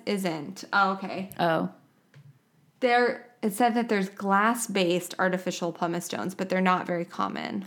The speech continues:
Speaker 2: Oh. Huh.
Speaker 1: Yeah.
Speaker 2: Interesting. I wonder what their purpose is.
Speaker 1: Oh.
Speaker 2: Why would anybody want that?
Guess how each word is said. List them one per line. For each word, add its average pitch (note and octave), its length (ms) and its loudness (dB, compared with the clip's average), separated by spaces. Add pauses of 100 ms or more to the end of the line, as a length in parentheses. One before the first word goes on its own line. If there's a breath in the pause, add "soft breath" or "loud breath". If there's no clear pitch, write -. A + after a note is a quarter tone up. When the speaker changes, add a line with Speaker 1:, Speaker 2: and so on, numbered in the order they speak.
Speaker 2:
Oh. B3 560 0 (500)
Huh. - 360 0 (840)
Speaker 1:
Yeah. G3 340 0 (400)
Speaker 2:
Interesting. F#3+ 560 2
I E3 80 -2
wonder F3 400 -2
what F3 540 -4 (920)
their F3+ 200 -2
purpose E3+ 500 -10
is. - 520 -10
Speaker 1:
Oh. B3 580 -2
Speaker 2:
Why F3 140 -4
would F3 160 -4
anybody F3 360 -4
want F3 260 -2
that? - 240 -10